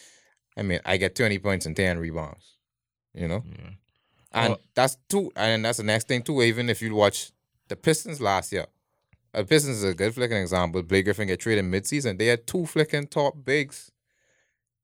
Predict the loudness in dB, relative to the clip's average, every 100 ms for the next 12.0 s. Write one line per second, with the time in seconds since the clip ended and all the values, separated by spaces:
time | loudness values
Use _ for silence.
0 | _ _ -8 -8 -8 -6 2 2 2 -4
1 | 2 2 2 2 0 0 -2 0 0 2
2 | 0 -2 -2 0 0 0 -2 0 0 -2
3 | -6 -8 -12 -4 0 0 0 0 2 0
4 | 0 -4 -4 -12 _ _ _ -12 -8 -8
5 | -10 _ _ _ _ _ _ 0 2 2
6 | 2 2 0 0 2 0 -6 _ 0 0
7 | 0 0 0 0 -2 -6 _ _ -14 -4
8 | -2 2 2 2 0 0 0 0 -2 -8
9 | -10 -14 _ -4 0 0 2 0 0 -2
10 | 0 0 0 -4 _ 0 0 0 _ -6
11 | 0 2 0 0 -2 -2 -4 -2 0 -2